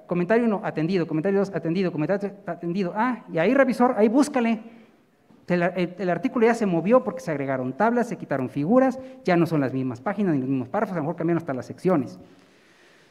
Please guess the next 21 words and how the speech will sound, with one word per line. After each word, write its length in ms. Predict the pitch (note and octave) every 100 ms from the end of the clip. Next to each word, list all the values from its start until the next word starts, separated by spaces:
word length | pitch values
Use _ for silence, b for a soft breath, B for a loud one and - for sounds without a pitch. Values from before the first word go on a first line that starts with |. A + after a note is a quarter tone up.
| b
Pero 140 | - F3
no 80 | C4
importa, 320 | C4+ D4 G3+
hay 60 |
que 100 | F3+
el 80 | C4
revisor 280 | B3 G3 A3+
le 100 | A3+
busque 260 | G#3+ A3+ F#3+
donde 360 | G3+ F#3 F3+
yo 220 | F3+ F#3
hice 260 | D#3 D#3 E3
los 200 | D3+ -
cambios. 500 | C4 D#4 G3+ A#2+ - - b b b b _ _ -
No, 680 | B2+ C#3+ F3 G#3 G#3 - - - b b b b b -
no 160 | C#3+
hagan 280 | E3+ G3 G3
enojar 500 | F#3 F3+ E3+ F3 F#3
al 80 | F#3
revisor, 640 | F#3 F#3 F#3 F#3+ G#3 A3 F#3+ - _ _ _ _ _ _ _ _ _ _ _ _ _ _ _ _ _ _ _
¿sí? 480 | - D3+ G3 A#3